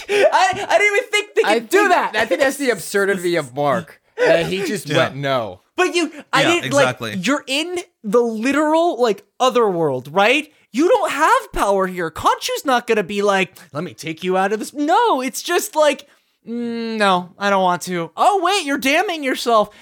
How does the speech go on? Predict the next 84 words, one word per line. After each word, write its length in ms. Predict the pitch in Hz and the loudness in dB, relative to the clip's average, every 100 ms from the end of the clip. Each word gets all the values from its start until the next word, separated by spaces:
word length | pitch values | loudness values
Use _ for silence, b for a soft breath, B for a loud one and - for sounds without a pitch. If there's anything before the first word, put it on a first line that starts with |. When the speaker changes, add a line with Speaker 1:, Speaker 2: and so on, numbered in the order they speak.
| B - | B -4
Speaker 1:
I 100 | 214 | -4
just 180 | 202 - | -4 -6
didn't 160 | 226 | -6
even 120 | 214 196 | -2 0
know 120 | 180 | -2
it 20 | |
was 120 | 160 | -4
an 60 | 143 | -4
option. 380 | 135 - 92 85 | -6 -6 -20 -12
That's 140 | 165 160 | -6 0
all 120 | 151 | 0
I'm 100 | 143 | 0
saying. 260 | - 123 113 | -4 -8 -8
I 40 | |
was 160 | 135 156 | -10 -6
kinda 140 | 185 175 | -4 -4
like, 140 | 190 | -4
just 140 | 311 | -4
like, 100 | 233 226 | -4 0
"Oh, 200 | 240 254 | 2 2
okay, 220 | 302 156 | -2 -8
I 40 | |
guess 160 | 160 190 | -6 -8
he 80 | 185 | -8
could 140 | 151 | -10
do 160 | 127 143 | -8 -6
that," 220 | 147 151 B B | -2 -2 B B
and 140 | 240 220 | -4 0
not 180 | 240 | 0
even 160 | 262 226 | -2 -6
have 120 | 233 | -6
to 80 | - | -6
kill 180 | - 208 | -6 -4
Hippo 280 | 240 - 202 | -4 -4 -6
Lady 200 | 123 110 | -6 -6
Speaker 2:
That 100 | 151 | -6
he 80 | |
Speaker 1:
to 60 | 175 | -2
do 60 | 185 | -2
it. 40 | |
Speaker 2:
rejected 380 | 180 160 156 147 | 0 -2 -4 -6
heaven. 400 | 139 127 139 147 | -4 -4 -6 -6
Speaker 1:
Like, 140 | 214 220 | -4 -4
if 100 | 196 | -4
this 140 | 320 | 0
was 120 | 440 | 0
Dark 300 | 165 208 320 | 2 2 2
Souls, 280 | - 196 156 | 0 0 0
it's 120 | 185 208 | 0 -2
like, 180 | 190 | 0
"I'm 120 | 208 247 | 0 0
sorry, 500 | - 196 285 185 170 | 0 2 2 2 -2
uh, 80 | |
Hippie, 400 | 190 - - 277 262 | -8 -4 -4 -4 -6
uh, 120 | 156 | -8
I'm 80 | 180 | -8
sorry, 220 | - 226 | -2 0
what's 160 | 180 180 | 0 -6
your 60 | |
name? 140 | 214 196 | -14 -14
I'm 80 | 175 | -10
sorry, 180 | 170 | -12
Tau-, 220 | 143 175 165 | -10 -12 -12
Tawet? 420 | - 170 190 233 _ b b | -8 -6 -4 -4 _ b b
Speaker 2:
Tawet. 120 | - 156 | -2 2
Speaker 1:
Tawet? 200 | 185 - | 2 0
I'm 80 | 220 | -2
gonna 120 | - 254 | 0 2
Speaker 3:
Yeah. 40 | |
Speaker 1:
have 80 | 339 | 2
to 80 | 302 | -2
kill 260 | - 277 | 0 0
you 260 | 311 170 110 | 2 -2 -2
to 100 | - | -4
leave. 480 | 185 294 202 117 - | -2 -2 -4 -6 0
The 100 | 180 | 0
fog 400 | - 226 269 247 | 2 2 2 2
gate 200 | 277 254 | -2 -2
is 200 | 185 151 | -4 0
there. 320 | 220 247 143 160 | 2 2 0 -4
I 100 | 240 | -6
can't 360 | - 415 - | 2 2 2
get 160 | 233 202 | -10 -10
past." 520 | 185 277 196 - - | -2 0 0 -6 -20